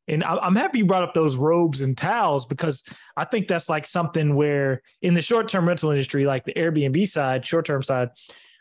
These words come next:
we don't really have access to that. And that maybe is something like Mark Kostovsky or Jeff Illuine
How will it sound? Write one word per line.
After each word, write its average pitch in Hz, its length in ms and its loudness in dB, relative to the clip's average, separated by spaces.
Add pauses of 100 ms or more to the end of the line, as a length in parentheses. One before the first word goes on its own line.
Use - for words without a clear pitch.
(140)
we 208 100 4
don't 240 180 2
really 160 200 2
have 170 500 -6
access 160 460 -4
to 143 80 -2
that. 120 320 -4 (280)
And 147 120 0
that 240 180 0
maybe 202 300 2
is 151 100 -4
something 165 320 -2
like 139 220 -2
Mark 156 360 0
Kostovsky 151 800 0
or 131 360 0 (260)
Jeff 160 320 -2
Illuine 151 600 2